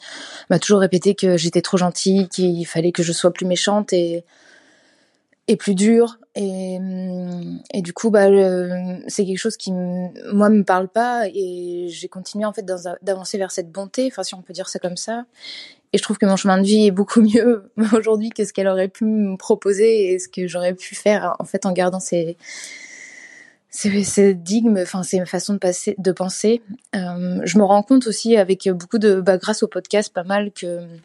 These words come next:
finalement, j'ai, euh, reçu une éducation, euh, assez dure.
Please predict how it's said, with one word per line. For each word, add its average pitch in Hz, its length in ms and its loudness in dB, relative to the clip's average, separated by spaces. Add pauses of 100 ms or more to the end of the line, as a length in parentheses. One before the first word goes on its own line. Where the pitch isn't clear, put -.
(800)
finalement, 190 380 2
j'ai, 175 340 2
euh, 156 80 -10 (1040)
reçu 190 360 2
une 202 140 2
éducation, 185 640 0
euh, 180 220 0 (960)
assez - 220 -2
dure. 208 460 0